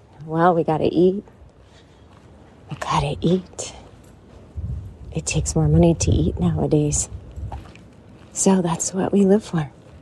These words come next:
each day. If the money part wasn't a factor, the day would look very different. It would look like helping someone, taking time to help each other.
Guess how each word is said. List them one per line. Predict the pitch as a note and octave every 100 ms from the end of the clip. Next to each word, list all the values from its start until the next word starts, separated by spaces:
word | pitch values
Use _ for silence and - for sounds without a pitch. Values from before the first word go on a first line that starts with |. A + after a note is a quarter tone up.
| - -
each | -
day. | E3+ E3 - - - - - - - - - -
If | G#3
the | -
money | F#3 G3 A#3 A#3+
part | - E3+ E3
wasn't | E3 F#3+ E3+ F#3+
a | G3+
factor, | - G3+ F3+ - E3+ D3+ D3 - - - - - - - - - - -
the | G#3
day | - G3+ G#3
would | F#3+
look | F#3+ G3 -
very | G3+ G3 F#3+
different. | - G2+ - A2+ E3 - - - - - - - - - - -
It |
would | G3+ G3+
look | G3+ - F#3+
like | F#3+ F3+ - - - - -
helping | - G3+ G3+ - F3
someone, | F3 F3+ F3 F3 E3 D#3+ D#3 - - - - - - - - - - - - - - - -
taking | - G#3 - G3 F#3+
time | - F#3+ F#3
to | F3
help | E3 F3+ -
each | D#3 -
other. | - -